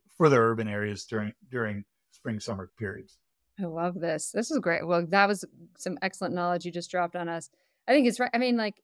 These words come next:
Speaker 2: you know, I'm always struck by the nuance of the business and how much it just kinda goes back to your strategy, right? So, like, yeah, great to see that there's some relief in some of the more, um, popular destination areas,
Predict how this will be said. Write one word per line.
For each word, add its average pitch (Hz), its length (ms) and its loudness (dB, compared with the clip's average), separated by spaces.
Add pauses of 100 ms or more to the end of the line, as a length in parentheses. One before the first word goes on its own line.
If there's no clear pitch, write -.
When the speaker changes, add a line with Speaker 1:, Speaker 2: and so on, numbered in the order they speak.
(240)
Speaker 2:
you 254 160 2
know, 175 120 0
I'm 180 160 -2
always 233 200 0
struck - 300 -4
by 175 120 0
the 156 100 -4
nuance 160 540 -6
of 156 140 -4
the 151 80 -8
business 151 580 -2
and 170 140 -6
how 165 140 -4
much 156 160 -4
it - 100 -8
just 143 120 -10
kinda 165 160 -4
goes 151 240 -4
back 151 300 0
to - 100 -8
your 143 100 -6
strategy, 160 560 -2
right? 151 300 0
So, 165 240 2
like, 156 260 -4 (540)
yeah, 170 200 6
great 220 260 2
to 240 100 -2
see 226 180 0
that 196 140 -2
there's 196 200 2
some 196 160 -2
relief 180 360 -2
in 180 140 -6
some 175 220 -4
of 165 80 -4
the 165 80 -4
more, 156 600 -4 (360)
um, 160 300 0
popular 185 520 2
destination 170 640 -2
areas, 151 580 -4